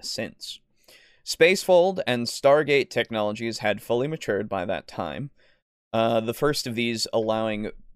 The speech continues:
pioneering vessels to reach new stars far more rapidly than before, and the second allowing the near-instant transit of ships between settled star systems.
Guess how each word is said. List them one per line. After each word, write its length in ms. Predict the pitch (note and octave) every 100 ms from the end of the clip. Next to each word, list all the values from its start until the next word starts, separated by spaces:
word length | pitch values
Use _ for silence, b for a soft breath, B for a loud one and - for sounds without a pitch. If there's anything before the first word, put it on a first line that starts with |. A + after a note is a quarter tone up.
| -
pioneering 520 | B2 C#3+ C#3 C3+ B2+
vessels 420 | A2+ G2+ A#2+ A#2
to 100 | -
reach 320 | G#2 G#2 -
new 180 | G#2+ A#2
stars 480 | - A2+ F#2+ E2+ -
far 320 | - G#2+ C3+
more 180 | D3+ D3
rapidly 540 | A2 G#2+ G#2+ G2+ G#2+
than 220 | G2+ F2 D#2+
before, 460 | E2 B2 B2 D#2 B B B _ _
and 100 | A#2
the 80 | A#2+
second 420 | A2+ E3+ C#3+ A#2+ -
allowing 420 | A2+ A2 G#2+ G#2+
the 120 | G2+
near-instant 720 | G2 G2 E2+ G2+ G#2 - A2
transit 480 | - F#2+ F#2 F2+ G#2+ -
of 120 | G#2
ships 340 | - G#2+ -
between 340 | - - F#2 E2
settled 360 | - A2+ A#2
star 260 | - F#2+ F2
systems. 600 | - E3 - - -